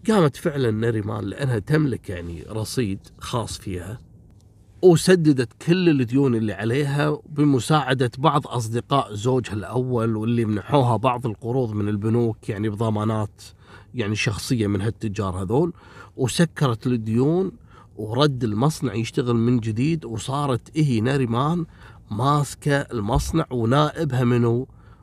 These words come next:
رؤوف. وشوي شوي شوي شوي ويوقف المصنع، وتبدأ بعض الصناعات الجديدة والمنتجات، و-،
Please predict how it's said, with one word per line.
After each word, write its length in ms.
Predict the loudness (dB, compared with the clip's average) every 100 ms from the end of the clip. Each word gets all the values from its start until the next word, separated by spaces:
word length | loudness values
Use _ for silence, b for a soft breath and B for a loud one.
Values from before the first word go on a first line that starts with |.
| -8
رؤوف. 580 | -6 -6 -10 -14 -16 -20 -20 -20 -20 -20 -20 -20 -20 b b b b b b b b b b b b -20 -20 -20 -2
وشوي 680 | 2 2 0 4 4 4 -2
شوي 600 | -6 -6 -2 0 0 -4
شوي 580 | -6 -6 -2 -2 -2 -6
شوي 460 | -8 -4 -2 -2 -2
ويوقف 680 | -2 2 0 0 -6 -6
المصنع، 640 | -6 -2 -4 -4 -4 -4
وتبدأ 640 | -4 -4 -2 -2 0 -2 -2 B B B B
بعض 320 | 0 0 2 -2
الصناعات 640 | -2 0 2 4 4 2
الجديدة 880 | -4 -4 -4 0 2 2 -2 -2 -2
والمنتجات، 1300 | 0 0 0 -2 -4 -4 0 2 2 2 2 -2 -2
و-، 160 | -6